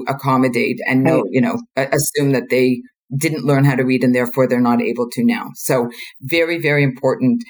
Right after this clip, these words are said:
Speaker 1: It's a human
Speaker 2: Yeah.
Speaker 1: right. No matter how old they are, somebody has to go as far back as necessary and make
Speaker 2: Mm-hmm.
Speaker 1: sure that that child learns how to read.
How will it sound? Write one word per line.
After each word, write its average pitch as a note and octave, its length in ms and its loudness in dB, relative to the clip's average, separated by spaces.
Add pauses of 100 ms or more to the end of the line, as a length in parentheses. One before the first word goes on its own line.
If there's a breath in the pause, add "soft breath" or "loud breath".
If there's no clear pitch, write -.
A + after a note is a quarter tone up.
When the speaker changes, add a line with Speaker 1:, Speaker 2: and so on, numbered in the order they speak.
(140 loud breath)
Speaker 1:
It's C#3+ 180 -4
a B2 60 0
human C#3+ 280 2
Speaker 2:
Yeah. C#3+ 60 2
Speaker 1:
right. C3+ 220 0
No C3+ 120 -2
matter C3 220 0
how C3+ 320 -4
old C#3 220 2
they D3 140 2
are, D#3+ 360 2 (300 loud breath)
somebody D3+ 460 -2
has C3+ 380 -4
to C3+ 120 0
go C#3+ 380 0
as C#3+ 220 -2
far D3 280 0
back C#3 280 0 (120)
as B2+ 240 -2
necessary F3 840 0
and D3 140 4
make C#3 160 4
Speaker 2:
Mm-hmm. D3+ 80 4
Speaker 1:
sure C3 260 2
that - 480 -6
that B2+ 140 0 (100)
child A#2+ 340 -2
learns A#2 240 -2
how C3 80 0
to A2+ 140 -2
read. - 220 -8